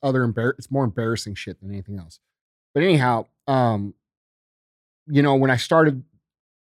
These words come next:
Supplement Superstores, our first company with Chris, you know, we were nineteen years old. And, um,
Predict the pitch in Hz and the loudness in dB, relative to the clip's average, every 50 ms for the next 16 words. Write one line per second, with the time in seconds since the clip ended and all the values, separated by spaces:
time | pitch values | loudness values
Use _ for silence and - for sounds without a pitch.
0 | _ _ - - - 175 143 139 151 143 127 - - 175 170 175 - - 143 131 | _ _ -8 -2 0 0 2 2 2 0 2 2 0 -2 -2 -2 -4 0 0 2
1 | 127 113 123 117 - - 131 131 120 - - - _ - 143 160 180 170 143 113 | 2 2 0 -2 -2 -2 -4 -4 -4 -4 -8 -16 _ -4 -2 -2 0 -2 -2 -4
2 | 113 110 107 - _ _ _ _ _ _ _ _ _ _ _ _ _ _ - 117 | -4 -6 -8 -10 _ _ _ _ _ _ _ _ _ _ _ _ _ _ -10 -10
3 | - - - - 190 226 226 147 127 110 - - - - _ _ _ _ _ _ | -10 -8 -4 0 2 4 4 4 2 2 -2 -6 -8 -10 _ _ _ _ _ _
4 | _ _ _ _ - 135 127 123 117 117 131 131 131 127 123 120 120 120 110 - | _ _ _ _ -2 0 2 4 4 6 6 6 4 4 0 -2 -4 -8 -10 -8
5 | 120 120 120 110 107 98 131 147 156 120 82 - _ _ _ _ _ _ _ _ | -8 -6 -6 -6 -4 -4 -2 -2 -2 -2 -4 -6 _ _ _ _ _ _ _ _
6 | _ _ _ _ _ _ _ _ _ - 135 135 131 131 131 120 120 120 117 113 | _ _ _ _ _ _ _ _ _ -4 0 0 2 2 2 2 2 2 2 0
7 | 107 98 90 92 92 95 | -2 -4 -8 -12 -16 -20